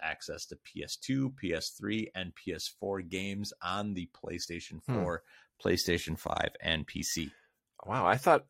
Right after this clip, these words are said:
Speaker 2: I thought
Speaker 1: So
Speaker 2: PlayStation Now was the competitor to Game Pass.
Speaker 1: It is, but it's kind of a shittier, not as good version of it,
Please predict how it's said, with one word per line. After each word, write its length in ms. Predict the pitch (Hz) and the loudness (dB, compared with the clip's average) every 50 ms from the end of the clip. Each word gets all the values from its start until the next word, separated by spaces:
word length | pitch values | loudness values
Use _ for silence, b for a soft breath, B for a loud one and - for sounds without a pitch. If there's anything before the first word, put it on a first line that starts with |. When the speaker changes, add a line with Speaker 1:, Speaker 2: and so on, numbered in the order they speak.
| _ _ - | _ _ 2
Speaker 2:
I 80 | 127 - | 2 4
thought 200 | - 196 180 - | 6 6 6 10
Speaker 1:
So 160 | - 143 127 | 12 12 12
Speaker 2:
PlayStation 520 | - 135 - 135 127 - - 113 104 104 | 12 12 6 4 4 4 4 2 4 6
Now 200 | 101 101 101 98 | 6 8 8 8
was 760 | 90 85 90 104 127 175 202 170 92 - - - - - - - _ _ _ _ - | 6 6 8 10 10 10 8 6 4 6 6 6 6 4 0 -6 _ _ _ _ -8
the 80 | 98 | -6
competitor 560 | - - 92 87 101 95 87 87 85 87 85 | -4 -2 2 8 8 10 10 10 8 6 6
to 260 | 80 - - 90 76 76 | 6 2 0 0 0 0
Game 280 | 76 85 78 73 69 | 2 0 0 0 0
Pass. 520 | 69 82 65 62 69 82 - - - - - _ _ _ _ _ _ _ _ _ _ _ _ _ _ _ _ _ _ _ _ b b b b b b b _ | -2 -2 -2 -2 -4 -6 -6 -6 -8 -8 -8 _ _ _ _ _ _ _ _ _ _ _ _ _ _ _ _ _ _ _ _ b b b b b b b _
Speaker 1:
It 160 | - 180 190 202 | 6 8 12 12
is, 300 | 214 220 226 220 170 143 | 12 12 12 10 6 4
but 200 | - 185 202 180 | 6 6 6 6
it's 160 | 165 - - | 6 2 4
kind 200 | - 190 190 185 | 4 4 6 6
of 100 | 160 151 | 8 6
a 40 | 139 | 6
shittier, 880 | - - - - - 147 151 143 143 139 143 143 143 147 147 143 135 123 | 6 6 4 6 6 6 6 8 8 8 8 10 10 10 10 10 8 8
not 320 | 117 120 123 123 127 127 | 6 6 6 6 6 6
as 240 | 127 120 110 101 92 | 4 4 2 0 -2
good 640 | 85 85 104 104 101 101 101 101 101 101 92 85 82 | -2 0 2 4 4 4 2 2 0 0 -2 -4 -8
version 520 | 80 95 92 87 87 82 85 85 82 80 | -8 -4 -4 -2 -2 -2 -4 -6 -8 -8
of 300 | - - 82 80 78 71 | -6 -4 -4 -4 -4 -4
it, 480 | 71 73 76 - - - - - - | -4 -4 -6 -6 -6 -10 -16 -16 -16